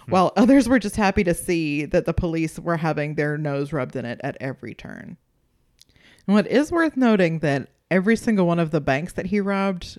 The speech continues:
Speaker 2: were at least partially owned and operated by the government. So that was another thing that people really appreciated about this. Like, just really because the government was so corrupt at this time.
Speaker 1: They were sort of desperate for,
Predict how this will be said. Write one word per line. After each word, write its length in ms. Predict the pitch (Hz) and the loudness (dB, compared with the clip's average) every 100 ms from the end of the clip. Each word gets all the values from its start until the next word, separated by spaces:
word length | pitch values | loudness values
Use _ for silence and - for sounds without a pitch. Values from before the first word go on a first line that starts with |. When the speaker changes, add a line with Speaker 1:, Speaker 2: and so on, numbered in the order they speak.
| - | -16
Speaker 2:
were 340 | 165 175 175 170 | -6 -2 -2 -2
at 120 | 151 | -4
least 260 | 156 170 - | -4 -4 -4
partially 800 | - 190 - 170 170 156 151 - - | 0 0 2 0 0 -2 -4 -6 -4
owned 280 | 165 160 | -2 -2
and 100 | 156 | -4
operated 640 | - 147 - 143 135 147 139 | -2 -4 -4 -4 -4 -6 -6
by 200 | 120 113 | -4 -4
the 120 | 110 | -6
government. 640 | 90 82 90 78 64 - _ _ _ _ _ _ _ _ | -6 -8 -10 -12 -16 -20 _ _ _ _ _ _ _ _
So 140 | - 185 | -10 0
that 180 | 175 139 | 2 2
was 140 | 170 | 0
another 560 | 170 156 143 135 139 - 190 | 0 0 0 0 -2 -6 -8
thing 200 | - 151 | -4 -4
that 100 | 127 | -2
people 260 | 131 151 143 | -4 -4 -4
really 280 | 151 131 127 | -4 -4 -6
appreciated 760 | - 123 - 113 104 98 139 _ | -6 -6 -6 -8 -8 -10 -12 _
about 360 | - 160 87 - | -8 -6 -6 -6
this. 280 | 120 - - | -8 -8 -8
Like, 140 | 127 | -8
just 160 | - 165 | -6 -4
really 360 | 175 196 170 | 0 0 0
because 360 | 160 160 190 170 - _ | -4 -4 -4 -6 -8 _
the 120 | 185 | -4
government 440 | 180 175 165 156 - | -2 -2 0 -2 -4
was 140 | 147 | -8
so 520 | - - - 165 147 | -10 -18 -2 0 0
corrupt 600 | 135 - - - - - - | -2 -8 -10 -12 -18 -20 -12
at 100 | 135 131 | -10 -10
this 140 | - | -12
time. 360 | - - - - _ | -12 -14 -14 -16 _
Speaker 1:
They 120 | 107 | -14
were 80 | 101 | -12
sort 180 | - 98 | -12 -12
of 120 | 90 | -12
desperate 420 | 98 90 - 87 | -12 -12 -12 -14
for, 460 | - 92 87 85 | -12 -12 -10 -10